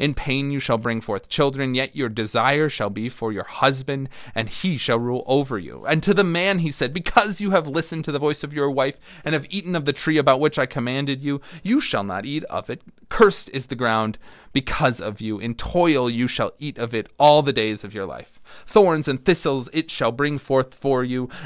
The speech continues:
and you shall eat the plants of the field. By the sweat of your face you shall eat bread until you return to the ground, for out of it you were taken. You are dust, and to dust you shall return." Okay, so God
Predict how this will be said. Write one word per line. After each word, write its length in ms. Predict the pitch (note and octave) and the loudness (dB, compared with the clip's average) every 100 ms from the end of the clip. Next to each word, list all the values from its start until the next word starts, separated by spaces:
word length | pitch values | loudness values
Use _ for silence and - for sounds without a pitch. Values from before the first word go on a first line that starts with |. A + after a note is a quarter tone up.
| B2 | -6
and 160 | C3 | -4
you 180 | B2 F3+ | -4 -4
shall 280 | D3 A#2+ F2 | -4 -6 -6
eat 220 | - F3+ - | -12 -12 -12
the 80 | |
plants 400 | - D3+ C#3+ - | -10 -6 -6 -6
of 120 | A2+ - | -12 -12
the 80 | |
field. 440 | - - G#2+ F2 - - - | -14 -8 -8 -8 -12 -20 -6
By 140 | A#2+ | -4
the 100 | A#2 | -2
sweat 380 | - - D3+ D#3 | -2 -2 -2 -4
of 140 | C#3 | -4
your 120 | A#2+ A2+ | -4 -6
face 420 | - B2+ A#2 - | -4 -6 -6 -8
you 120 | B2 | -10
shall 240 | - G2+ | -6 -6
eat 260 | - G2 - | -6 -10 -6
bread 340 | C3 A#2 A#2 | 0 2 2
until 380 | A2 A2 - B2 | -2 -6 -2 -2
you 160 | A#2+ A2+ | -2 -6
return 480 | G2+ - C#3+ C#3+ C#3+ | -8 -6 -6 -6 -6
to 100 | D3+ | -6
the 80 | |
ground, 400 | C3+ A2+ G#2 G#2 - - - | -4 -2 -2 -4 -8 -20 -10
for 240 | - - | -4 2
out 160 | A#2+ C#3 | 4 4
of 140 | C#3+ | 4
it 100 | D3 | 0
you 140 | C#3 C#3 | -2 -2
were 100 | D3 | -2
taken. 500 | - G#2 - G2 G2+ - - - | 0 -4 -4 -10 -10 -16 -20 -10
You 260 | B2 C#3+ | -4 -2
are 140 | - D3+ | 0 -2
dust, 580 | B2 E2 - - - - - - - - | -2 -6 -6 -10 -12 -16 -20 -20 -20 -10
and 180 | G#2 | -10
to 160 | - A#2+ | -8 -8
dust 560 | A2 F#2+ - - - - _ - _ - | -4 -4 -4 -10 -12 -18 _ -20 _ -16
you 140 | A2+ | -14
shall 240 | G#2+ - F#2+ | -10 -10 -10
return." 440 | F#2+ - D2 - - - - _ - - - _ _ _ - _ - _ - | -12 -14 -16 -18 -20 -20 -20 _ -20 -20 -20 _ _ _ -20 _ -20 _ -18
Okay, 360 | G#2 A#2+ A2 F#2+ | -12 -8 -8 -8
so 200 | - G#2+ | -10 -8
God 520 | G2+ G#2 A#2 C#3+ E3 | -6 -2 -2 -2 -6